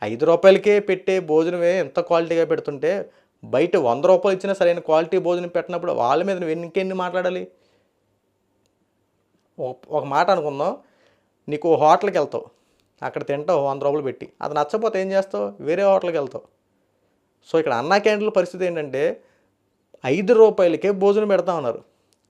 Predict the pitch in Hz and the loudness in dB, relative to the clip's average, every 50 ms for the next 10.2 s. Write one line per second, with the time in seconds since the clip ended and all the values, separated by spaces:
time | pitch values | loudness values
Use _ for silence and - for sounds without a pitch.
0 | _ _ _ 131 127 139 160 180 175 - - - 123 127 143 160 190 196 190 190 | _ _ _ -10 -4 -2 0 0 0 -2 -4 -4 -2 0 2 2 2 0 0 -2
1 | 190 175 165 160 160 151 131 131 139 - - 135 131 131 160 165 180 175 165 160 | -2 -2 0 0 -2 -2 -4 -6 -8 -8 -4 -4 -2 -2 -2 -2 -2 -2 -4 -4
2 | - - _ _ _ _ _ _ _ 117 107 117 127 151 175 170 - _ - 175 | -6 -10 _ _ _ _ _ _ _ -6 -2 0 2 2 0 -2 -4 _ -2 0
3 | 160 151 151 - - _ _ _ _ _ _ _ _ _ _ _ _ _ _ _ | 0 0 -2 -4 -10 _ _ _ _ _ _ _ _ _ _ _ _ _ _ _
4 | _ _ - 147 147 170 180 185 208 202 202 196 196 196 160 147 160 170 170 170 | _ _ -2 0 0 0 -2 -2 -2 -2 0 0 0 0 2 2 2 2 2 0
5 | 165 160 156 156 - 151 143 139 135 147 139 135 123 127 127 120 123 147 139 131 | 0 0 0 -2 -4 -6 -6 -4 -4 -4 -4 -2 -2 -2 -2 -2 -2 -4 -6 -6
6 | - 123 131 160 208 196 135 - _ _ _ _ _ _ _ _ _ _ _ _ | -6 -6 -6 -6 -6 -8 -10 -12 _ _ _ _ _ _ _ _ _ _ _ _
7 | _ _ _ _ _ _ _ _ _ - - 123 123 147 175 170 208 202 196 185 | _ _ _ _ _ _ _ _ _ -8 -4 0 0 0 0 0 -2 0 0 0
8 | 165 - 165 165 165 160 151 135 127 147 135 139 170 202 - _ _ _ _ _ | -2 -2 -4 -6 -4 -4 -6 -4 -4 -4 -4 -4 -6 -10 -14 _ _ _ _ _
9 | _ _ _ _ _ _ _ _ - 120 113 120 123 117 120 120 - 127 131 151 | _ _ _ _ _ _ _ _ -12 -8 -6 -6 -6 -8 -10 -12 -8 -4 -4 -2
10 | 180 180 143 | -2 -4 -6